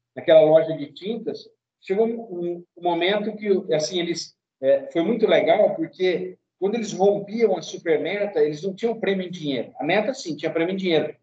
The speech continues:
mas eles já tinham, assim, é, era uma, era uma experiência, né? Era alguma coisa que a equipe ia viver. Então, eles já escolhiam, assim, né? Correr de kart no Beto Carreiro, saltar de paraquedas, o cara era,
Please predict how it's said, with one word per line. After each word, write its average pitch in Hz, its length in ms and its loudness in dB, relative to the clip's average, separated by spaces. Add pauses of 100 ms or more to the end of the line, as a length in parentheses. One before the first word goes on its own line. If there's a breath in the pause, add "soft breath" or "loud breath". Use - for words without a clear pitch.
(180)
mas 147 180 0
eles 180 120 -2
já 190 180 6
tinham, 208 140 -4
assim, 190 340 -6
é, 143 500 0
era 151 180 2
uma, 175 400 -4
era 151 160 -2
uma 196 100 -6
experiência, 196 880 -4
né? 175 300 -8 (240)
Era 147 120 2
alguma 185 300 0
coisa 208 260 4
que 214 100 0
a 202 40 0
equipe 247 380 -4
ia 226 100 8
viver. 165 480 -2 (380)
Então, 226 160 -4
eles 269 80 -4
já 277 80 4
escolhiam, 277 380 -2
assim, 214 180 -4
né? 208 120 0
Correr 202 220 0
de 208 140 -6
kart 214 360 2
no 190 100 -8
Beto 180 200 2
Carreiro, 165 380 -4
saltar 175 380 -2
de 151 60 -4
paraquedas, 160 840 0
o - 40 -20
cara 160 180 4
era, 156 240 2